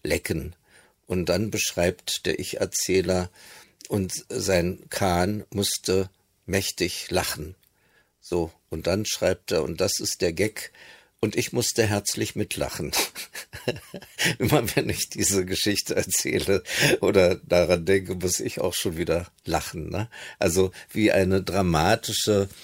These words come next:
äh, Situation, das ist ja eine Folter, ne, wenn man also entsprechend, äh, empfindlich ist an den Füßen, und das sind die meisten Menschen, ne? Also weil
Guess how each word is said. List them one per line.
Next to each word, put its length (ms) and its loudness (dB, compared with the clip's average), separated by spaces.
äh, 100 4
Situation, 920 4
das 120 0
ist 60 0
ja 80 4
eine 220 0
Folter, 580 2
ne, 180 0
wenn 120 -2
man 160 0
also 180 -2
entsprechend, 760 -2
äh, 180 -2
empfindlich 640 -2
ist 180 -2
an 160 0
den 140 0
Füßen, 580 -2
und 280 -4
das 280 -2
sind 480 -2
die 140 -4
meisten 520 0
Menschen, 500 0
ne? 160 0
Also 320 -2
weil 280 0